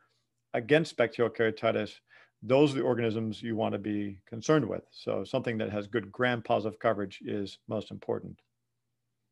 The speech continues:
We next looked at demographic and surgical risk factors for infectious keratitis.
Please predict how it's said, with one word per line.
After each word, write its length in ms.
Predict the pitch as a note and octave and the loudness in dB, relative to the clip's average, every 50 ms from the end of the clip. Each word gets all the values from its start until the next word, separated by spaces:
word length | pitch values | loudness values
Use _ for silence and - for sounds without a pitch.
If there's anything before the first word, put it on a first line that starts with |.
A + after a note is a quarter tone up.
| _ _ _ _ _ _ _ _ _ _ _ _ _ _ _ _ _ _ _ _ _ - | _ _ _ _ _ _ _ _ _ _ _ _ _ _ _ _ _ _ _ _ _ -4
We 140 | - C#3+ C3+ | -2 2 4
next 320 | C3 D#3+ F#3 F#3 - - - | 6 6 6 4 2 -2 2
looked 320 | C#3+ D3 D3+ D3 - - | 6 6 6 6 6 6
at 400 | C#3+ B2+ B2 B2+ - - - C#3 | 6 8 6 6 2 -6 -6 -2
demographic 680 | G#2+ C3+ C#3+ D3 D3 A2+ B2+ B2 B2+ B2+ - C3+ B2+ - - | 0 2 4 4 4 6 6 6 6 4 0 -2 -4 -4 -6
and 160 | B2 A#2 A2 | -6 -6 -4
surgical 380 | - - C#3+ C#3 B2 - B2+ A2+ | -2 -2 -2 0 0 0 2 2
risk 260 | A2+ C#3 C#3+ - - | 4 2 2 2 2
factors 400 | - B2 A2+ G#2+ - A2+ G#2+ - | 4 4 4 4 2 -4 -6 -6
for 140 | - B2 A#2 | -4 -4 -2
infectious 460 | A2+ G#2+ - A#2 A#2 - - A2+ G#2 | -2 0 0 0 0 0 -2 -8 -8
keratitis. 800 | - - A#2 A2 G#2+ G#2 - A#2+ A2 G2 G2 G2+ - - - - | -2 0 2 2 2 0 0 0 0 0 -2 -6 -10 -12 -18 -20